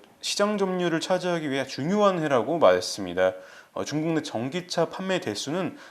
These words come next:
작년보다 사십 퍼센트 늘어난 백팔십만 대로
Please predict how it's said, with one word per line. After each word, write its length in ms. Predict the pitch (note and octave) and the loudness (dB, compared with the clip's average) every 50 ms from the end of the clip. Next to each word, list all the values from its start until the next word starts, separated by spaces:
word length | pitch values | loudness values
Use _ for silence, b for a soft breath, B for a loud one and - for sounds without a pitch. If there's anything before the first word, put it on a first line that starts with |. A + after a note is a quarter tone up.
| B B | B B
작년보다 520 | - - G#2+ A#2+ C3 C3+ C3+ B2+ A#2 B2 A2+ | -8 -6 -4 -2 -2 -2 0 2 2 2 2
사십 360 | - - - G#2 - - - | 2 0 0 0 0 -2 -2
퍼센트 260 | E3 D#3+ D3+ D3 B2+ | -2 -2 -2 -2 -4
늘어난 420 | G#2+ G#2 G2+ G2 F#2+ G2+ B2+ C#3+ | -2 -2 -2 0 0 0 0 -2
백팔십만 800 | - A2 G2+ - - - F#3+ F#3+ - G#3+ G3+ F#3+ F#3 F3 E3+ D#3 | -4 -8 -12 -10 -10 -8 -8 -6 -6 -6 -6 -4 -4 -4 -2 -2
대로 480 | C3 A#2+ A2 G2+ G2+ A2+ D3 E3 B2 | -4 -4 -4 -2 -2 0 0 0 -2